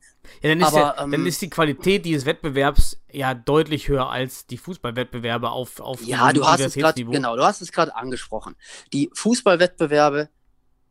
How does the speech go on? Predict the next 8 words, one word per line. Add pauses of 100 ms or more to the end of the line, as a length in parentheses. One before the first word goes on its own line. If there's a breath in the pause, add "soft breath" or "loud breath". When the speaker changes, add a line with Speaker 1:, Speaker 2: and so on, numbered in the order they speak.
(140)
Speaker 2:
ähm,
auf
studentischer
Ebene, (500 soft breath)
die
sind
ja
auch